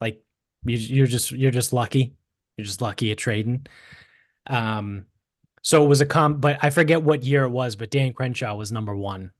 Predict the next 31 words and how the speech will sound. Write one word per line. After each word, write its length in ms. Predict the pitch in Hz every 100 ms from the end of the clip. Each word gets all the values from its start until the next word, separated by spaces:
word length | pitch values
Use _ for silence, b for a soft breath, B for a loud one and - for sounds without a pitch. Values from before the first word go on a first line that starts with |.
| -
on 140 | 110
that 180 | 98 98
list. 420 | 101 90 - - _ _ _ _ _ _ _
So 480 | - 131 113 107 107
he 160 | - 151
also 420 | 123 147 143 151
came 320 | 135 143 139
out 320 | 127 120 113 - _
because 360 | 143 139 135 104
the, 180 | 123 123
someone 460 | - 147 143 135 120 -
asked 280 | 123 117 -
him 120 | 147
about 300 | 143 143 151
it, 180 | 175 - _ _ _ _ _ _ _ _ _ -
and 320 | 143 135 127
he 160 | 147
said 480 | 143 - 139 127 117 - _ _ -
effectively, 1080 | 147 - 175 139 - 127 104 110 107 98 98 b b b b b _ -
"Well, 760 | 135 143 143 135 123 120 117 _ _
how 320 | - 165 151 139
else 300 | 139 143 -
do 120 | 139
you 120 | 127
expect 480 | 123 - - 139 -
people 300 | 139 135 127
in 100 | 117
Congress 480 | - 120 113 107 -
to 100 | 110
make 220 | 104 98
money?" 380 | 104 73 73